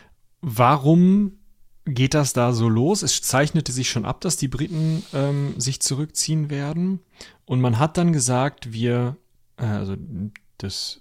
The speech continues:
ähm, United Nation-, Nations Special Committee on Palestine, die uno also mehr oder weniger unter Leitung eines schwedischen Juristen, hat gesagt, so,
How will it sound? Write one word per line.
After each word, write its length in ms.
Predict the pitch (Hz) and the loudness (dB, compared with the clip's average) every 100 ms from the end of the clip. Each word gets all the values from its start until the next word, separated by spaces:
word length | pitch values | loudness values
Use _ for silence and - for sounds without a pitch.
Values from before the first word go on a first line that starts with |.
| - | -10
ähm, 400 | 87 87 90 92 - _ | -8 -6 -8 -10 -14 _
United 420 | 113 117 135 139 | 2 4 4 2
Nation-, 400 | 123 123 123 - - | 0 0 -2 -6 -2
Nations 760 | 127 135 - 131 120 - - | 0 0 0 2 2 0 -2
Special 300 | - 127 127 | 0 0 -2
Committee 480 | - 117 123 - 113 | 0 2 2 -2 -2
on 100 | 214 | 0
Palestine, 800 | - 131 156 - 147 147 165 175 - - - _ - - - - - _ 123 | 0 0 0 0 0 0 0 -2 -6 -20 -20 _ -20 -20 -20 -20 -20 _ -6
die 180 | 107 | -4
uno 300 | 131 143 156 | 0 4 4
also 240 | 123 123 123 | 2 0 0
mehr 200 | 120 120 | 0 0
oder 160 | 117 | 0
weniger 400 | 113 123 120 120 | 0 0 0 -2
unter 200 | 113 104 | -2 -2
Leitung 300 | 104 107 113 | 0 0 -2
eines 140 | 107 101 | -2 -2
schwedischen 480 | - 117 110 - 113 | 0 0 -2 0 -2
Juristen, 420 | 107 123 - 107 | 0 0 0 0
hat 140 | 104 | -2
gesagt, 300 | 107 98 95 | -4 -4 -6
so, 420 | - 101 120 180 | -6 -4 -2 -4